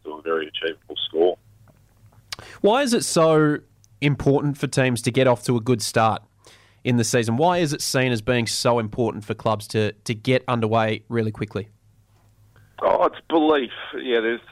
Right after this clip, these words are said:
Speaker 1: it's no doubt it's belief, and you, you just never know what's gonna happen in a season. So there, I think there's two things. So if you can get away and spend three, four months, you know, um, drilling your, your game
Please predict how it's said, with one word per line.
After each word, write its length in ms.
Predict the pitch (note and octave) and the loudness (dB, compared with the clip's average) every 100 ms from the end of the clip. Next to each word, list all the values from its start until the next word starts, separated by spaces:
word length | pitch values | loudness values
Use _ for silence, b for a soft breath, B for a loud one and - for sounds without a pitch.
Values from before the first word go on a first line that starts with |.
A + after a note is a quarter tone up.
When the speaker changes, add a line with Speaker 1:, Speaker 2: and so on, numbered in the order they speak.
| C3 | -6
Speaker 1:
it's 340 | B2 B2+ A2+ - | -6 -6 -12 -4
no 200 | C#3 B2+ | -2 2
doubt 320 | A2 G2+ F#2 | 2 2 -2
it's 120 | F#2+ - - | -8 -10 -8
belief, 380 | F#2 F#2+ F#2+ - F#2 | -2 0 -2 -6 -14
and 140 | F2+ _ _ | -14 _ _
you, 140 | G2+ G2+ | -20 -18
you 120 | - G2+ | -18 -6
just 200 | A#2 - | -6 -2
never 180 | G2+ F2 | -2 0
know 240 | F2 E2+ | -2 -2
what's 200 | E2 E2 | -4 -6
gonna 200 | - E2 | -4 -2
happen 340 | E2 E2 F2 - _ _ - | -2 -4 -6 -12 _ _ -8
in 140 | F2 | -8
a 60 | E2 - | -8 -2
season. 320 | E2 D#2+ D#2+ - | -2 -2 -10 -6
So 80 | E2 | 0
there, 160 | E2+ | 2
I 40 | E2+ | 2
think 140 | G2+ | -2
there's 180 | F2+ E2 - | -2 -6 -4
two 140 | E2+ E2 | -4 -4
things. 200 | E2 D#2+ - | -8 -12 -2
So 100 | F2 | 0
if 100 | E2+ F#2+ | 0 -2
you 100 | F#2+ | -8
can 80 | |
get 180 | G2+ A#2 | 0 2
away 500 | A2 F#2+ F2+ F2 F2 | 2 2 0 -2 -6
and 60 | E2+ _ _ - | -12 _ _ -14
spend 240 | - E2+ _ - | -12 -12 _ -6
three, 180 | G2+ F#2+ | -6 -4
four 140 | F#2 F#2 | -8 -8
months, 260 | E2+ E2+ _ _ _ _ _ _ _ - | -6 -8 _ _ _ _ _ _ _ -6
you 80 | F2+ | 0
know, 260 | F2 E2 E2 | 0 0 0
um, 420 | F2 E2 E2 D#2+ D#2+ - _ _ - - - - - - - | 0 0 0 -2 -8 -20 _ _ -20 -20 -20 -20 -20 -20 -6
drilling 460 | G2+ A#2 G#2 F2+ | 0 0 0 -4
your, 420 | F2 - - F2 - | -6 -10 -6 -6 0
your 120 | F2+ | 0
game 380 | F2 E2+ F2 E2+ | 2 2 0 -4